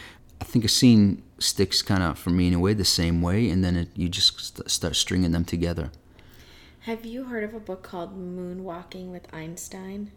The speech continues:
Speaker 1: No.
Speaker 2: So what I remember most about that book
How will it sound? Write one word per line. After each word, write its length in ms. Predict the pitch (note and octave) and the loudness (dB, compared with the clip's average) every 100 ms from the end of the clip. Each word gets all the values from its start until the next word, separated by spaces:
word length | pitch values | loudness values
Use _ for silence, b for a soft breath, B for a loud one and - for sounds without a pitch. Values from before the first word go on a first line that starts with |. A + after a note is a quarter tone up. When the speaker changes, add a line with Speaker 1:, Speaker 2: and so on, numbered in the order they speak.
| A2 | 4
Speaker 1:
No. 300 | A2 A2 F#2+ B B B B B B B - - - - - - - | 6 6 2 B B B B B B B -20 -20 -20 -20 -20 -20 -20
Speaker 2:
So 680 | - - A3 G#3 G3+ G3 - | -14 -6 -2 -2 -4 -6 -10
what 160 | G3+ | -8
I 120 | G3 G#3 | -4 -2
remember 380 | A3+ B3 C4 B3+ | -2 -4 -6 -4
most 380 | G#3+ G3 - | -4 -4 -8
about 280 | G3 F3+ F#3+ | -8 -8 -8
that 260 | - - - | -10 -12 -8
book 400 | E3 D3+ E3 | -6 -6 -10